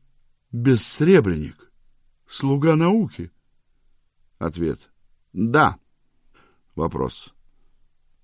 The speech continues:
"Тогда следующий вопрос". Можно ли изменить будущее, доктор Селдон?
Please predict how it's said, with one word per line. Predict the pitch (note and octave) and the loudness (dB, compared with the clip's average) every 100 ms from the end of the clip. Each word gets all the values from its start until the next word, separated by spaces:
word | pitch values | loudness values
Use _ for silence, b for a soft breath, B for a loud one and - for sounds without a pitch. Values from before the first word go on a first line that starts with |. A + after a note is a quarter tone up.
| _ | _
"Тогда | F3+ D#3 D3+ C3+ | -2 0 2 0
следующий | - G#2+ D#2 C#2+ - D2+ | 2 2 2 -2 -10 -10
вопрос". | C#2+ C#2+ D2+ D2 - - - b b b b | -10 -10 -12 -12 -14 -20 -20 b b b b
Можно | F#3+ G#3 E3 C3 A#2 | 0 2 2 2 2
ли | G#2 G#2 | 2 2
изменить | G2 F#2+ G#2 G2+ F2+ C#2 | 2 2 2 2 0 -2
будущее, | - D2 C2+ B1+ - - E2+ G2+ F2 _ _ - | -10 -10 -10 -14 -14 -14 -16 -18 -20 _ _ -8
доктор | F2 D2+ - D2 | -8 -8 -14 -16
Селдон? | - D#2+ C2 - - D#2+ | -14 -18 -18 -20 -20 -20